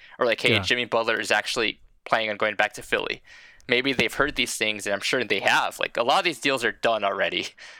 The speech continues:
Speaker 2: Mm-hmm.
Speaker 1: Like, most players know where they're going. It's just
Speaker 2: Right.
Speaker 1: a matter of, you know, taking a, like, a meeting just to be nice, or, you know. But I, I, so maybe they,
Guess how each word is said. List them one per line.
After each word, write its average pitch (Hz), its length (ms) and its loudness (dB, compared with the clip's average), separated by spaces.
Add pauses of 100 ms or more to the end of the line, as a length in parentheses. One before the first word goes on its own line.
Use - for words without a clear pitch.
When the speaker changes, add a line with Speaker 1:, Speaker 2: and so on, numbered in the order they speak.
Speaker 2:
Mm-hmm. 135 60 0
Speaker 1:
Like, 117 520 -2
most 165 320 -2
players 143 520 -2
know 117 260 0
where 107 140 0
they're 104 140 0
going. 52 380 0
It's - 120 -4
just 110 180 6
Speaker 2:
Right. 104 40 0
Speaker 1:
a 113 40 -2
matter 104 340 2
of, 101 220 -4 (220)
you 208 100 2
know, 120 320 0 (580)
taking 139 340 0
a, 123 180 2
like, 110 160 0
a 123 60 2
meeting 104 360 -2
just - 200 -4
to 123 60 -6
be 117 100 -4
nice, 101 400 -4
or, 104 180 0
you 123 100 -2
know. 101 200 -2 (480)
But 120 300 2 (500)
I, 117 180 4 (100)
I, - 180 2 (120)
so 143 240 2
maybe 139 400 2
they, 131 320 0